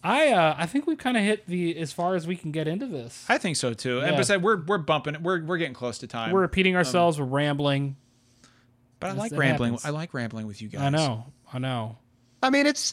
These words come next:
Speaker 3: it's been a good show.
Speaker 1: Raven
Speaker 3: Like
Speaker 1: can make Singularity too. I love this idea.
Speaker 2: I never played the first one, but I heard it was very good.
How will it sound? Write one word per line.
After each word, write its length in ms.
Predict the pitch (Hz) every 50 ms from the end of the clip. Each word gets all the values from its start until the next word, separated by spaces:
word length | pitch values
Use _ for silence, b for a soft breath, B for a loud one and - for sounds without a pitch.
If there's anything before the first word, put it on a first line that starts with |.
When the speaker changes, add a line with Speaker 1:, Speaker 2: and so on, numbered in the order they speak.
| - -
Speaker 3:
it's 160 | 214 202 -
been 160 | - 302 277
a 60 | 247
good 220 | 196 170 175 151 127
show. 400 | - - 127 117 131 175 220 - - - _ _ _
Speaker 1:
Raven 280 | - 147 - - 170 170
Speaker 3:
Like 80 | - -
Speaker 1:
can 340 | - - 165 165 165 165
make 180 | 147 131 123 -
Singularity 600 | - - 139 127 123 127 120 120 113 113 107 104
too. 380 | 101 - - 117 104 101 98 -
I 140 | - 120 131
love 340 | 135 135 135 139 143 139 139
this 180 | 139 131 - -
idea. 560 | 139 131 123 127 139 139 123 101 95 107 - _ _ b b b b b b b b b b b b b b -
Speaker 2:
I 80 | 139
never 160 | 151 170 156
played 180 | 127 - 135 120
the 60 | 110
first 240 | - 120 120 - -
one, 160 | 110 104 98
but 120 | 95 110 113
I 40 |
heard 100 | 110 131 131
it 40 | 117
was 100 | 107 101
very 200 | - - - -
good. 240 | 95 95 90 104 135